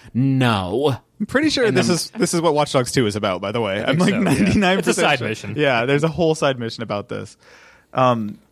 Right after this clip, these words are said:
Speaker 2: man, yeah. God, are we gonna, are we gotta, so we can blackmail Zuck, posed as Kojima.
Speaker 3: So wait, are we trying to get rich now, or are we just trying
Speaker 1: No,
Speaker 3: to make
Speaker 1: I'm,
Speaker 3: the
Speaker 1: I'm
Speaker 3: world
Speaker 1: saying we,
Speaker 3: better?
Speaker 2: always
Speaker 1: like, make him, we make him squirm.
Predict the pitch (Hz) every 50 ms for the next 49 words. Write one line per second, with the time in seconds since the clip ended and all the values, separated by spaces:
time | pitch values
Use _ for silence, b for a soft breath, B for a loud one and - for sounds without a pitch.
0 | _ _ - 117 113 107 101 98 107 110 110 104 101 95 117 151 - - 135 131
1 | 135 131 127 143 135 127 117 - - - - - 123 117 120 113 110 - - -
2 | 143 139 131 117 139 127 110 120 123 139 139 156 143 131 123 107 113 127 123 113
3 | 113 - - - _ _ - - 147 139 139 127 117 131 123 123 117 - 131 113
4 | 104 113 117 113 110 107 98 95 - b b b b b b b b b b b
5 | _ _ _ _ _ - _ - - 254 254 208 170 185 214 202 - 247 247 247
6 | 233 226 214 - - 156 214 247 - - 285 277 285 302 302 285 233 190 156 156
7 | 160 165 160 165 160 - - 160 214 208 208 196 180 175 180 - 196 202 208 -
8 | - 208 196 185 180 - 165 156 156 147 - 156 160 160 165 165 160 - 175 151
9 | 151 143 151 156 151 147 156 151 151 - - 143 127 120 113 - - - - -
10 | - - - - - 87 87 90 95 117 127 131 131 117 107 95 85 73 69 -